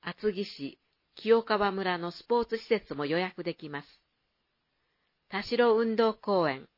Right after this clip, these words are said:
テニスコートのみ。三瀬公園、テニスコートのみ。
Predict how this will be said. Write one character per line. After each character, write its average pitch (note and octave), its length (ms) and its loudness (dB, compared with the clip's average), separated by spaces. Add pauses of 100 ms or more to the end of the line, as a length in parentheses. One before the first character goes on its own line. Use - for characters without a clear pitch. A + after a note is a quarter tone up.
(580)
テ F#3 100 -6
ニ F#3 120 -4
ス - 120 -18
コ F3 180 -2
ー D#3+ 40 -2
ト C3+ 120 -8
の C3+ 160 -6
み。 A#2+ 140 -14 (840)
三 G#3 300 -2
瀬 B3 160 -2
公 F#3+ 340 2
園、 C3 220 -6 (560)
テ E3 140 -10
ニ F3 100 -6
ス - 140 -20
コ E3 220 -4
ー - 20 -8
ト C3+ 160 -6
の C3+ 140 -6
み。 - 140 -16